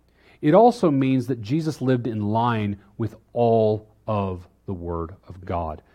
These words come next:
in the way he was supposed to love others, in the way he was supposed to speak the truth, in the way he was supposed to serve others, the way he was supposed to walk was evident by looking at the Word of God itself.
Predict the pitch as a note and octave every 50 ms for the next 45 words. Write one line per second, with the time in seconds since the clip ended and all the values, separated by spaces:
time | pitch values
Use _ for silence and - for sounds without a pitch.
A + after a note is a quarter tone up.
0 | _ _ _ _ _ _ A#2+ A2+ A#2 A2 A2+ A#2 A2 F#2+ A#2 A2+ G#2+ G#2 - -
1 | A2 - A2+ G#2+ G2+ - - G#2+ F#2+ F#2+ G2 G#2 G#2 G2+ F#2 F#2+ F#2+ F#2 F2+ F2
2 | E2+ E2+ F#2 G2 F#2 F#2+ G2 G2+ G2+ F2 G2 G2+ G2 - - A2 G#2 G#2 - G#2
3 | - - - - B2 A2+ G#2+ - A#2 G#2+ - - - A#2+ G#2 G2 F#2 - - -
4 | - - - _ - A2 G#2+ G2+ A2 G#2+ G#2+ - A2+ A2 G#2 G2+ - - - -
5 | A2+ G2+ - - A2 G#2+ - - - - B2+ A#2+ A#2 A2+ A2 A2 G#2+ A#2+ A2+ G2+
6 | - F#2+ F2+ - - - - - - _ - G#2+ G#2+ A2 G2 F#2+ G#2+ G#2+ G#2 -
7 | A#2 G#2+ - - A2+ A#2 G#2+ - - A#2 G2+ F2+ F#2 F#2 G2 F#2+ G2 F2+ - -
8 | - _ _ _ _ _ _ _ - G#2+ G#2+ - - C3 B2 A#2 A#2 G#2 G2+ G2+
9 | G2 - _ _ _ _ - F#2+ F#2+ F#2 F#2+ G2+ A2 G#2+ - G#2 F#2 F2 - G#2
10 | F2 F2 - - F2 - - - F2+ F2 F2+ - - - - F2 - - - -
11 | _